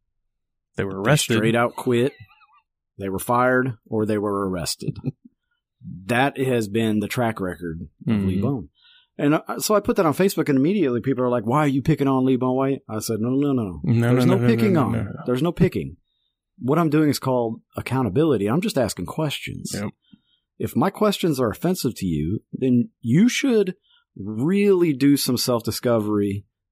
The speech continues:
Speaker 2: and, and thinking about where you're coming from with that, that energy,
Speaker 1: Yeah.
Speaker 2: I should say." Um, he, the sheriff, so here's, here's what happened, right? I get a tip from my,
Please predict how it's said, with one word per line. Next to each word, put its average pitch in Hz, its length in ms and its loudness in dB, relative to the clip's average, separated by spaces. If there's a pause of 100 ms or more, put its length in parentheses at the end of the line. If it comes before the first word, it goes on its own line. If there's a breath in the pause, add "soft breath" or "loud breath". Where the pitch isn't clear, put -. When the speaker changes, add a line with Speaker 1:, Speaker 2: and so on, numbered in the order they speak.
(100)
Speaker 2:
and, 101 360 -2
and 95 360 -4 (640)
thinking 123 340 0
about 92 460 -4 (240)
where 107 240 -2
you're 98 160 -2
coming 87 320 -4
from 78 300 -4
with 82 140 -6
that, 80 360 -6
that 92 280 -8 (300)
energy, 98 520 -6
Speaker 1:
Yeah. 110 240 -6
Speaker 2:
I 82 60 -10
should - 200 -8
say." 73 280 -10 (840)
Um, 104 420 -4 (1120)
he, 180 460 -2 (680)
the 127 140 -4
sheriff, 151 600 2 (760)
so 151 140 0
here's, 180 240 6
here's 156 280 2 (140)
what 127 200 0
happened, 87 420 -4
right? 98 280 -2
I 110 100 -4
get 143 140 2
a 151 60 2
tip 135 280 0
from 123 140 0
my, 104 240 -2